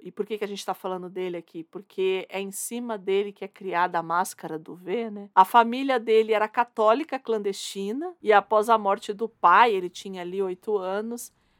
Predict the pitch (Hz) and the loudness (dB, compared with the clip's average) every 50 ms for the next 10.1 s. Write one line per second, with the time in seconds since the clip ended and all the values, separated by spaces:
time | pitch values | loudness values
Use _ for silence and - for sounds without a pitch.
0 | _ _ _ _ _ - 180 185 185 180 180 180 180 185 190 190 196 208 - - | _ _ _ _ _ -4 -2 -2 -2 -2 -2 -2 -2 -2 -2 -4 -6 -6 -2 -2
1 | 214 208 - - - 247 233 208 196 190 190 196 202 196 208 220 220 226 226 226 | -2 -2 -4 -8 -6 -2 2 4 6 8 8 6 6 2 0 2 2 2 2 -2
2 | _ _ _ _ _ _ _ - 208 208 202 - _ _ _ 233 247 240 233 220 | _ _ _ _ _ _ _ -2 -2 -2 -2 -2 _ _ _ -2 2 6 6 6
3 | 226 - - - 254 254 254 254 240 - - - - - 208 202 190 196 190 190 | 6 4 0 -6 -8 -6 -6 -6 -8 -8 -10 -10 -10 -6 -2 0 0 0 0 -2
4 | - _ _ _ _ 208 202 208 208 208 - 233 226 - - 262 277 285 262 240 | -4 _ _ _ _ 0 0 0 0 -2 -4 -8 -8 0 0 0 0 2 -4 -6
5 | 220 208 190 170 170 180 - 233 226 226 - 262 233 - - - 247 262 294 262 | -6 -6 -6 -8 -10 -6 -2 -2 -2 -2 -2 -8 -12 -8 0 2 2 2 2 2
6 | 226 226 226 262 254 254 254 262 240 269 269 - - 226 254 247 269 294 - _ | 2 2 2 2 0 -2 -4 -8 -10 -10 -10 -10 -10 -10 -10 -10 -10 -12 -8 _
7 | - 208 196 185 220 - - - _ _ _ _ _ _ - 220 - 254 262 285 | -2 -2 -2 -2 -6 -12 -16 -20 _ _ _ _ _ _ -16 -4 -2 0 0 2
8 | 302 294 294 - _ 269 285 370 - - 427 403 - 339 294 269 254 254 285 320 | 0 0 -2 0 _ 6 6 6 6 2 -4 -4 0 0 0 0 0 -6 -8 -8
9 | 311 302 285 277 262 269 277 277 - - - 277 262 262 262 269 285 294 285 285 | -6 -4 -6 -4 -2 -4 -4 -4 -8 -10 -10 -10 -10 -8 -8 -8 -8 -8 -8 -10
10 | 285 277 | -12 -12